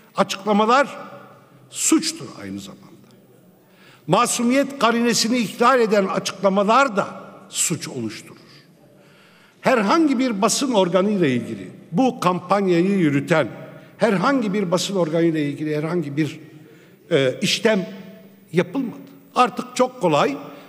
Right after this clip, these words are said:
ülkede linç hukuku uygulanabilmektedir. Çünkü bağımsız ve tarafsız yargı diye bir şey yok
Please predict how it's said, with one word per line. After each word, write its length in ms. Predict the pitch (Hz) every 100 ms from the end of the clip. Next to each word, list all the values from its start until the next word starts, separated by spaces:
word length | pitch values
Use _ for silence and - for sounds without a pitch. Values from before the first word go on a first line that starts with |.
| - -
ülkede 680 | 202 - 190 143 190 254 - - - 190
linç 560 | 185 277 240 - - -
hukuku 720 | 160 - 151 139 139 220 294 285 - - - -
uygulanabilmektedir. 1160 | 233 160 147 131 120 110 113 107 - 95 - - _ _ _
Çünkü 540 | - 202 143 180 269 - - - - - - -
bağımsız 840 | 151 156 156 - 196 185 135 - - -
ve 340 | 139 131 113 - - - -
tarafsız 800 | 156 147 143 - 202 180 123 104
yargı 520 | 143 147 139 156 120
diye 240 | 120 113 110
bir 60 |
şey 540 | 120 208 254 269 - - - - - -
yok 300 | 123 196